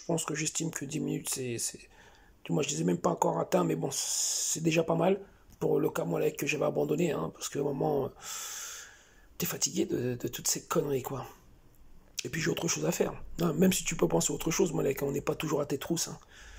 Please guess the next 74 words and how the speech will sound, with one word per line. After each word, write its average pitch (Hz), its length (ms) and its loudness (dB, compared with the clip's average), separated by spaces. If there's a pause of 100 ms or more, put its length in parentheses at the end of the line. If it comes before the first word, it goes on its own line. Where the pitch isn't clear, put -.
(140)
On 156 80 -2
a 170 60 6
une 185 120 6
vie, 190 220 4
nous, 170 180 2
hein. 185 200 -2
On 160 60 2
a 160 40 6
une 180 140 6
vie 170 100 2
sociale. 147 420 2
Du 170 100 4
moins, 185 120 8
moi, 190 140 6
j'estime 175 260 4
avoir 156 140 2
une 156 80 -2
vie 165 80 -2
sociale. 156 340 0
Toi, - 140 -2
je 147 80 0
sais 143 160 0
pas, 175 180 4
mais - 320 -2 (320)
à 170 80 0
part - 220 0
passer 160 260 0
tes 165 100 0
journées 160 240 0
sur 160 140 0
YouTube 165 460 0
et, 139 100 2
euh, 139 220 2
essayer 139 200 0
de 156 60 -4
réfléchir 160 340 2
à - 20 -6
ce - 40 -6
que - 60 -2
tu - 140 -2
vas 156 100 4
dire, 151 160 4
euh, 143 240 2 (260)
sur - 160 -4
tes 175 80 2
vidéos, 185 560 4 (480)
moi, 170 80 6
j'ai 180 140 6
une 170 60 4
vie 170 80 2
sociale, 143 360 0
Malek. 131 320 -8
Et - 40 -10
puis, - 120 -6
de - 60 -8
temps 165 120 2
en - 40 -4
temps, 165 180 0
j'ai 170 140 2
envie 156 160 -4
de - 40 -20
te 151 80 -2
descendre. 147 400 -4
Parce - 120 -4
qu'un 147 160 0
archi - 240 -4
comme 139 180 -2
toi, 160 200 -2
c'est - 260 -6
tout - 100 -8
ce - 60 -6
que - 80 -10
tu - 140 -6
mérites. - 380 -10